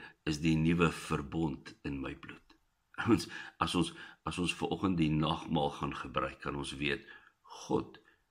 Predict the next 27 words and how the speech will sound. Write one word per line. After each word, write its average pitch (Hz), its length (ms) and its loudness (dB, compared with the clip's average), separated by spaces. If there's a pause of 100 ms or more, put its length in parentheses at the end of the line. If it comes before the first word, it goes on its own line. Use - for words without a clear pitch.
(140)
het - 140 -10
met 67 140 -4
my 67 180 -4
'n - 60 -10
verbond. - 580 -12 (520)
En, 71 240 -6 (200)
en 80 160 2
ek - 180 -4
en 87 120 4
jy 78 480 4 (240)
kan, - 320 -4
kan 76 180 -2
vashou - 600 -2
daaraan - 420 -2 (220)
dat, 67 140 -6 (180)
dat, 64 200 -8 (140)
dat - 260 -6
God - 460 -2
'n - 460 -18
God - 320 -6
van 71 140 -6
verbond 67 480 -8
is, - 120 -16
dat - 160 -10
hy - 80 -2
die - 240 -10
pad - 260 -2